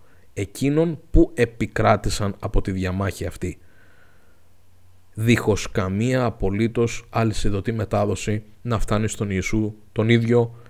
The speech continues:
δίχως καμία αλυσιδωτή μετάδοση να φτάνει στους μαθητές του Ιησού. Και αυτό ακριβώς είναι το πρόβλημά τους,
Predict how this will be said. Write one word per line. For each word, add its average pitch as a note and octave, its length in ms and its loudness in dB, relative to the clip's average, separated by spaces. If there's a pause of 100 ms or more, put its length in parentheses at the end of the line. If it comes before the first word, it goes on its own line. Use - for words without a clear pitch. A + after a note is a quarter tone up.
(200)
δίχως - 440 -4
καμία G#2+ 520 0
αλυσιδωτή A2 460 0
μετάδοση G2+ 560 -2
να G2 80 -4
φτάνει G#2+ 320 -4
στους C3 240 -6
μαθητές C3+ 560 0
του G2+ 100 -2
Ιησού. F2+ 420 -2 (880)
Και - 100 -2
αυτό - 220 -2
ακριβώς F#2+ 480 -2
είναι F#2+ 120 -6
το F2+ 100 -6
πρόβλημά F#2+ 560 -2
τους, B2+ 300 -2